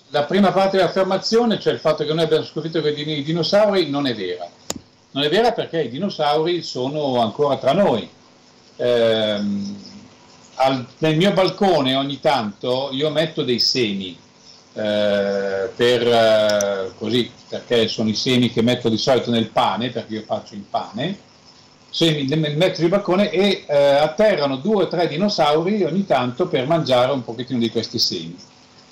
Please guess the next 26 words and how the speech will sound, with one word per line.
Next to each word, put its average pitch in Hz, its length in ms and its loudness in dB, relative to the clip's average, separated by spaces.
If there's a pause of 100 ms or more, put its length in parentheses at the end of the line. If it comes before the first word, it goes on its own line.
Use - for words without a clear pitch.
(160)
Perché, 165 580 2
eh, 113 880 0 (140)
sorprendo 143 540 0
un 160 100 -2
po' 190 120 2
tutti, 170 320 2
ma 175 160 6
i 147 80 0
dinosauri 135 720 0
non 131 160 -6
sono 139 240 -6
estinti. 123 680 -10 (400)
Ci - 140 -14
sono 156 260 -2
circa 151 400 0
novemilacinquecento, 131 1300 -2
quasi 151 240 0
diecimila 131 360 -4
specie 123 340 -6
di 104 60 -4
dinosauri 123 580 0
che 131 160 0
volano 139 320 2
nei 110 100 -2
nostri 127 320 -4
cieli, 113 380 -10